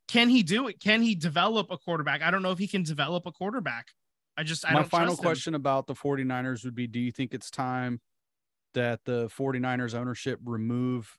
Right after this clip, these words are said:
Speaker 2: the final? 'Cause Kyle Shanahan's been able to decide the roster, decide the draft picks.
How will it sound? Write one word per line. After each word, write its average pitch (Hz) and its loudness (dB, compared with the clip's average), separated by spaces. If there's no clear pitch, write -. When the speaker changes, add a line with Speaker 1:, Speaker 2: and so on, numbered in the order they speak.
Speaker 2:
the 110 -6
final? 120 -4
'Cause 110 -4
Kyle 170 4
Shanahan's 151 -2
been 127 -2
able 131 -4
to 127 -2
decide 139 0
the 143 -2
roster, 135 0
decide 139 -2
the 131 -10
draft 123 -4
picks. 123 -6